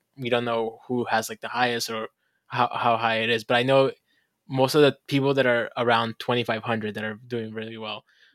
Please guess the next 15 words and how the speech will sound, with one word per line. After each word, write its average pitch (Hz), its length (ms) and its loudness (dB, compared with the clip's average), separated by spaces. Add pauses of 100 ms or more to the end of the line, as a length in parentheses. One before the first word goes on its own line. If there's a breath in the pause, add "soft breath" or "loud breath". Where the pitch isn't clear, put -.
(220 soft breath)
Uh, 117 340 0 (180)
somehow 208 440 0
this 143 280 -4
cup 143 400 -6 (160)
got 120 160 -2
me 127 100 -6
from, 131 160 -12
like, 113 160 -8
twenty-two 131 840 -4
seventy 131 580 2
to, 131 160 -4
like, 107 240 0 (480)
twenty-four 127 540 0
fifty. 196 580 -2 (920)
Uh, 117 380 6